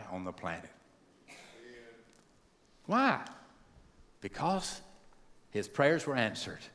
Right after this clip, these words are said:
His patience had paid off. He, he didn't send a mean email or a fax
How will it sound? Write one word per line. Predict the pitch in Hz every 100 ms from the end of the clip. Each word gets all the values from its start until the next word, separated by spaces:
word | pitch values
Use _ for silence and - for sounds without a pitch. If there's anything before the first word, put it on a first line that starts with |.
| - - - - - - -
His | 170 165
patience | - 208 240 233 208 -
had | 180
paid | - 156 135
off. | 101 87 - - - - - - - - _ - - _ - - -
He, | 240
he | 226 240
didn't | 240 208
send | - - 214 160
a |
mean | 139 180 170 160
email | 151 139 110 73 - - - - - - - _ _ _ _ _ _ -
or | 123 143
a |
fax | 143 131 85 - - -